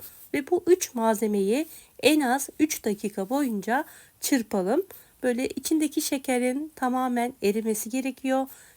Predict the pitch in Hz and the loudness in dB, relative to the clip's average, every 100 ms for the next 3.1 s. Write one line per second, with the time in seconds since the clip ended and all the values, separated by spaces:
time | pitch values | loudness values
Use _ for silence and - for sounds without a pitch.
0 | _ 240 269 262 247 311 294 269 277 320 | _ -2 0 0 2 2 2 0 -2 0
1 | 294 226 208 214 269 302 - - _ - | 0 -2 -4 -2 -2 -2 -6 -20 _ -2
2 | 262 240 - 190 - 196 175 175 - 208 | 0 0 -2 -6 -4 -4 -2 -2 -4 2
3 | 294 | 2